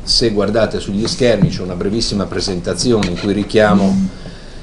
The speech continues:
ar-, alcuni articoli che ci richiamano una tempistica molto stretta. Un primo articolo, dopo vediamo un po' in dettaglio, ma rapidamente, un primo articolo che segnala un punto fondamentale, colleghi, e lo voglio fare alla presenza appunto del sottosegretario,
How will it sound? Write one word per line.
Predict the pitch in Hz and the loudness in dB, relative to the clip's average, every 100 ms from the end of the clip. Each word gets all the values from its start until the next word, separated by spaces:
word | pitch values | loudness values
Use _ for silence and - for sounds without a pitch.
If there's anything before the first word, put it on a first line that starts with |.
| - - - | -12 -10 -4
ar-, | 117 113 | 0 2
alcuni | - 123 - 143 | 4 6 6 6
articoli | 120 - 165 - 107 104 | 4 2 0 2 2 2
che | 104 | 0
ci | 123 | 0
richiamano | 120 117 127 123 117 | 0 4 4 8 8
una | 104 98 | 8 4
tempistica | 110 104 127 120 117 101 | 0 0 0 0 0 2
molto | 101 180 196 | 6 6 6
stretta. | 147 - 104 92 101 | 4 4 2 0 -2
Un | 101 | 0
primo | 160 156 | 2 2
articolo, | 120 - 147 - 131 110 104 - | 2 2 0 4 6 6 2 -2
dopo | 110 104 | -2 -2
vediamo | 92 95 107 104 | -2 0 0 0
un | |
po' | 95 | -2
in | 98 | -2
dettaglio, | 95 92 113 110 90 | -2 0 0 0 0
ma | 98 | 0
rapidamente, | 92 - 101 117 101 87 92 | -2 -2 0 2 0 0 -2
un | 90 | -2
primo | 127 139 | 2 2
articolo | 127 - 156 151 113 | 2 2 4 4 4
che | 113 | 2
segnala | - 120 131 | 2 2 2
un | 120 | 0
punto | - 156 139 | 0 -2 -2
fondamentale, | - 117 110 117 107 - 82 80 82 - - | -2 -2 0 0 0 0 -2 -2 -6 -10 -6
colleghi, | - 92 85 78 82 | -2 0 0 -2 -2
e | |
lo | 92 | -2
voglio | 107 120 | 0 0
fare | 117 120 120 | 0 2 2
alla | 107 101 | 2 0
presenza | 98 95 107 101 - 95 87 - - - - - - - | -4 -4 -2 -4 -4 -6 -8 -12 -16 -16 -16 -16 -14 -12
appunto | - 90 120 104 95 | -10 -4 -4 -2 -4
del | 90 | -4
sottosegretario, | - 87 92 101 107 120 139 135 123 104 90 | -4 -4 -4 -4 -2 0 2 2 2 0 -2